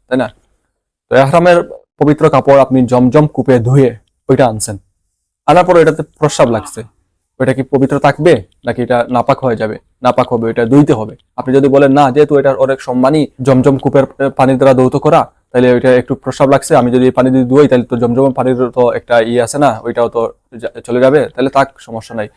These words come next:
এটা অনেক পবিত্র পানির দোয়া, তাহলে ওইটা দিয়ে নামাজ পড়ে নেই", আপনার নামাজ হবে না, কারণ ওইটা তো নাপাক লেগে গেছে। ঠিক তেমনিভাবে আপনি পবিত্র সন্তান পাইছেন, পবিত্র সন্তান যখন আপনার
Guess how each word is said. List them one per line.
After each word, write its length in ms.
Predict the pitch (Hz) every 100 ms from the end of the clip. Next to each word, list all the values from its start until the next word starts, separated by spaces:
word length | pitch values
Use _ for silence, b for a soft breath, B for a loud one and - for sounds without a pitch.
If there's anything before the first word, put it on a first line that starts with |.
| _ _ -
এটা 120 | 113
অনেক 220 | 113 113 -
পবিত্র 280 | 123 123
পানির 300 | 135 127 127
দোয়া, 160 | 120 127
তাহলে 260 | 123 117 117 -
ওইটা 200 | 117 113
দিয়ে 140 | 110
নামাজ 260 | 107 110 -
পড়ে 140 | 123 113
নেই", 180 | 104 101 _
আপনার 200 | 113 110
নামাজ 240 | 107 113
হবে 220 | 104 110 101
না, 80 | - _ _ _
কারণ 240 | 120 123 127
ওইটা 180 | 120 117
তো 100 | 117
নাপাক 300 | 110 120 117
লেগে 180 | 107
গেছে। 160 | 107 107
ঠিক 200 | - 147
তেমনিভাবে 320 | 143 123 113
আপনি 200 | 113 143
পবিত্র 340 | 139 151 160 156
সন্তান 380 | 151 143 160
পাইছেন, 360 | 156 156 151 117 - _ _ _ _
পবিত্র 340 | 160 180 185
সন্তান 360 | 165 143 147 147
যখন 260 | 135 135
আপনার 300 | 127 - 123